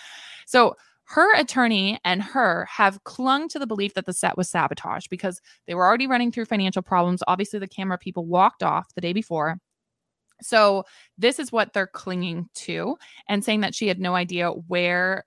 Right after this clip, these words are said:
the rounds came from and they were probably mixed up on purpose. The only thing is, is how, how was that person to know that those were the rounds that she was gonna put in?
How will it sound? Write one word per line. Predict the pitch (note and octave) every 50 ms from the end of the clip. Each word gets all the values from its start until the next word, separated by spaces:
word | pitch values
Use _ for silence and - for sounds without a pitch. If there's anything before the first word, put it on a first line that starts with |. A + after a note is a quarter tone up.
| -
the | F#3 F#3
rounds | F#3 F#3 F3+ F3 F3+
came | - G#3 F3+
from | F3+ - F3+ F3+
and | F3
they | E3+
were | E3+ E3+
probably | - - E3+ E3 E3+ E3+
mixed | E3+ D#3+ D#3+ -
up | E3+ - -
on | D3+ E3 D#3+
purpose. | - - - E3+ E3 - - - - - - - - - -
The | B3
only | C#4+ D#4 C#4+
thing | - B3+ G#3+
is, | G#3 G3+
is | F#3 F3+
how, | - - A3 A3+ A3+ -
how | - - A3+ A3+
was | A3 A3
that | - G3 F3 -
person | G3 F#3 - F3+ F3 F3
to | - -
know | F3+ E3+ E3 E3 E3+
that | E3 D#3+ -
those | - E3+ F3+ F3
were | E3+ E3+
the | E3
rounds | D#3+ D#3+ D3+ D3+ D#3+
that | D3 -
she | - E3
was | E3+ E3+
gonna | - D#3 C3+
put | - - D#3+
in? | E3+ F#3 - A3+